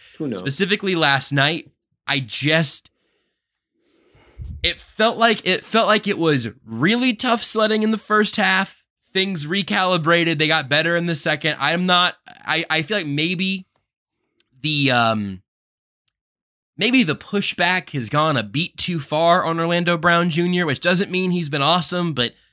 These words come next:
Speaker 2: that's sort of the, the feeling that I get. A-, and I just need you guys to set us a little,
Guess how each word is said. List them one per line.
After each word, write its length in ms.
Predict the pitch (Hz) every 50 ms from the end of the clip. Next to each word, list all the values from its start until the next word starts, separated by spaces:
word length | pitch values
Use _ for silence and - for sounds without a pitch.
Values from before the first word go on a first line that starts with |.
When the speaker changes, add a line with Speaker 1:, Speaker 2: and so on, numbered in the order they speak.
| _ _ _ _ _ -
Speaker 2:
that's 220 | 151 175 180 -
sort 160 | - 185 185
of 140 | 175 156 139
the, 180 | 135 127 113 143 _ _ -
the 100 | 104 104
feeling 440 | - - 208 208 196 190 190 185
that 100 | 175 170
I 140 | 170 170 170
get. 340 | 165 143 156 170 175 165 - - - _ _ _
A-, 160 | - - 90
and 80 | 120 147
I 120 | 180 214
just 160 | 254 277 240 202
need 180 | 220 220 190
you 100 | 180 220
guys 280 | 185 180 170 170 165 -
to 100 | - 151
set 180 | - 156 147
us 140 | 151 147 -
a 60 | 151
little, 340 | 147 151 143 139 135 131 131